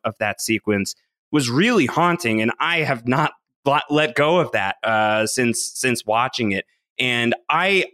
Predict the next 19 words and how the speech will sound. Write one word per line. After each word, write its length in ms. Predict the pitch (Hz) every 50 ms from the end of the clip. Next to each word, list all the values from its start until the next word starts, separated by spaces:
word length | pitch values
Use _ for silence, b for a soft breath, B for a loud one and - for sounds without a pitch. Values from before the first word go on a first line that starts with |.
| _ -
I 180 | 165 190 233
think 180 | 208 220 180 143
that 100 | 147 123
it's 140 | 117 - 127
really 220 | 143 135 123 113
effective. 480 | 104 - - 113 110 - 107 95 92 101
And 100 | 113 127
I 60 | 131
think 160 | - 147 127
that 140 | 147 131 -
you 120 | 123 123 117
drive, 400 | 107 117 117 113 113 113 110 - - -
uh, 260 | 117 110 107 104 98
home 260 | - 120 113 110 107
a 60 | 107
really 260 | 107 117 117 117 117
strong 400 | 113 - - - 110 107 104 104 - _
point 280 | - 117 107 107 104 - _ _ _ _ _ _
about 380 | - 120 110 117 113 107 98